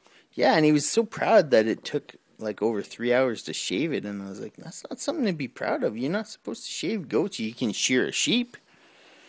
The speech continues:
You can shear a sheep, shear a sheep, but to shave a goat." And,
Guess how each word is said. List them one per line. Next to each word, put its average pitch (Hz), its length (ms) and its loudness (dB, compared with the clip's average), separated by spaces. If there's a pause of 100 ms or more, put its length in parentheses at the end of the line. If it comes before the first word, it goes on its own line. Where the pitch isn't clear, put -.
(240)
You 151 120 4
can 127 160 4
shear 135 320 8
a 104 60 8
sheep, - 380 4
shear 113 260 4
a 95 60 2
sheep, - 420 0
but 92 260 4 (800)
to 101 140 -4
shave 156 340 -2
a 80 60 -4
goat." - 360 -4 (640)
And, 127 340 4